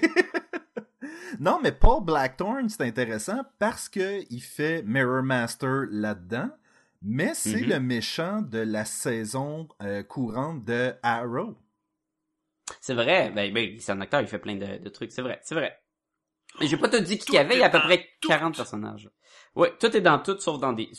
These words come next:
Speaker 2: juste dans D C.
Speaker 1: Non, mais je veux dire, on a Lex Luthor qui joue le Flash, on a, euh, <laughs> Mirror Master qui joue Damien Dark dans Arrow. Tu sais,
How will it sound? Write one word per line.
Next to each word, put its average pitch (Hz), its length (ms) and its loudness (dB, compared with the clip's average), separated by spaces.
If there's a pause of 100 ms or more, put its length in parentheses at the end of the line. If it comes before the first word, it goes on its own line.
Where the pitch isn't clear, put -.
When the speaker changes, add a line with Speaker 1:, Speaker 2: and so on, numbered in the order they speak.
Speaker 2:
juste 135 340 -4
dans 123 140 -2
D 101 100 -6
C. - 160 -14 (220)
Speaker 1:
Non, 233 160 2
mais 208 140 0
je 156 80 2
veux 151 80 2
dire, 180 160 0
on 147 120 0
a 143 120 2
Lex 185 320 0
Luthor 170 440 -2
qui 147 160 -6
joue 139 480 -4
le 123 160 0
Flash, 135 680 -4 (360)
on 127 280 0
a, 151 440 -4
euh, 107 680 -4
<laughs> - 80 -2
Mirror 185 420 4
Master 165 640 -2
qui 127 160 -8
joue 131 480 -6 (300)
Damien 147 420 0
Dark 135 500 0
dans 120 200 -2
Arrow. 117 320 -2
Tu 208 280 -6
sais, - 80 -20